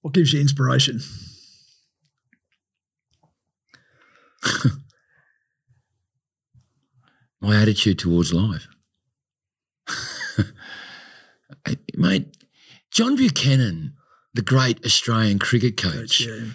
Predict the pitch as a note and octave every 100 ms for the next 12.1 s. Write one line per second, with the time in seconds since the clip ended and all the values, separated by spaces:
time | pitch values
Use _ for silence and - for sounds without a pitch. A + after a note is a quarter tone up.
0 | - B2+ E3+ C#3+ - - C3 F#2+ - _
1 | _ _ _ _ _ _ D2+ G#2 A2 C#3
2 | C#3 - G2 G#2+ F#2+ D2 - - - -
3 | - - - - E3 D#3+ F3 F3 C#3 -
4 | - - _ D#3 G#3+ B3+ C4 A3+ G3+ C#3+
5 | - - A3+ C#4 C4+ A3+ - F#3 F3 D#3+
6 | C#3+ - G3 G3+ G#3+ A3 F3 F3 E3 F#3+
7 | A3 C#3+ - C#3+ D#3+ C#3 C#3 C3+ D3 D3
8 | - A#2 F2 G2+ C#3 D3 C#3+ F#3+ F3 D#3+
9 | G#3 G#3+ A#3 A#3+ - G#3 F#3 D#3+ E3 D#3+
10 | C3+ G2 B2+ - - F3 E3 D#3 F3+ F3
11 | D#3 D3 D3 D3 C#3 D3 B2+ - G3 G3
12 | D3